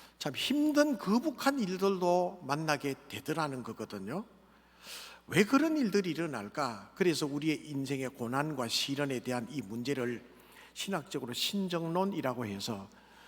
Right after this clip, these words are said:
참, 어, 다양한 의견들이 있고 성경 말씀을 통해서 다양한 주장들이 있고 있어요. 그래서 오늘 말씀에 보면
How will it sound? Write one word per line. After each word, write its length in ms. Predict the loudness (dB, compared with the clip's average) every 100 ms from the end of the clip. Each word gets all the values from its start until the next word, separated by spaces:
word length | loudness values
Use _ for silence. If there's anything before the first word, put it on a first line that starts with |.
| -20 -12
참, 500 | -6 -2 -2 -2 -8 -16 -20 -20 -12
어, 120 | -8 -4
다양한 840 | -2 -2 -2 -2 -2 0 0 0
의견들이 600 | 0 2 4 4 4 2 -2
있고 580 | 0 2 2 0 -2 -6
성경 400 | -2 0 2 4
말씀을 380 | 2 0 -4
통해서 460 | -4 -6 -4 -4 -6
다양한 680 | -8 -10 -10 -8 -8 -4 -4
주장들이 500 | -4 -4 -4 -4 -6
있고 280 | -8 -8 -6
있어요. 400 | -6 -4 -4 -6 -12 -20 -20 -20 -20 -20 -20 -20 -20 -20 _ _
그래서 160 | 4 6
오늘 200 | 8 8
말씀에 400 | 6 4 0 0
보면 560 | 0 0 -2 -2 -4